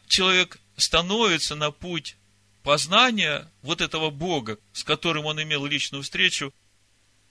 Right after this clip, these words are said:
в какой-то момент своего пути он вдруг получает откровение о том, что как только он начинает думать плохо о людях,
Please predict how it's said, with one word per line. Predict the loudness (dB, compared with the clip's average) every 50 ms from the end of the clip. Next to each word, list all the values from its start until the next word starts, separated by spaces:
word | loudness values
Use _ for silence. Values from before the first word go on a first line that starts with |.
| _
в | -20 -6
какой-то | -2 -2 0 0 0 -2 -2 -2 -4
момент | -4 -4 -4 -2 -4 -4 -4 -4
своего | -6 -6 -4 -4 -4 -6
пути | -6 -10 -12 -8 -6 -6 -6
он | -4 -6 -8 -10 -8
вдруг | -8 -8 -8 -8 -10 -12 -18 _ _ _ _ _ _ _ -8
получает | -6 -4 -4 -2 0 0 0 0 -2
откровение | -4 -2 -2 0 2 4 4 4 4 4 2
о | 2
том, | 2 0 0 0 0 0
что | 0 -2 -2 -2 -2 -2 -2 -2 -2 -2 -4 -6 -10 -14 -18 _ _ _ _ _ _ _ _ _ _ _ _ _ _ _ _ _ _ _
как | -2 0 0 0 -2
только | -4 -4 -4 -4 -6
он | -8 -8
начинает | -6 -6 -6 -6 -6 -4 -2 0 0 0 -2 -6 _ _ _ _ _ _ _ _ _ _ -4
думать | -4 -4 -2 -2 -6 -6 -8
плохо | -10 -8 -6 -4 -4 -6 -6 -10 -14 -14 -6 -2
о | -2 -2
людях, | -2 -2 -6 -8 -8 -12 -14 -16